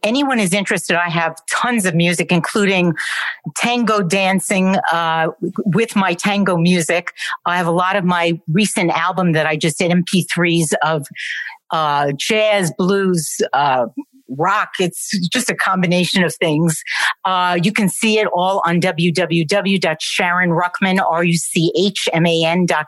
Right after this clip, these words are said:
com. And, uh, I feel very grateful to be on the show. And I thank you so much for letting me be here. And also to say to the audience to follow your dreams,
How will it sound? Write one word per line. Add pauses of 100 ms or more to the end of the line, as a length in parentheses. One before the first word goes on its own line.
com. (680)
And,
uh, (140)
I
feel
very
grateful
to
be
on
the
show.
And
I
thank
you
so
much
for
letting
me
be
here. (420)
And
also
to
say
to
the
audience
to
follow
your
dreams,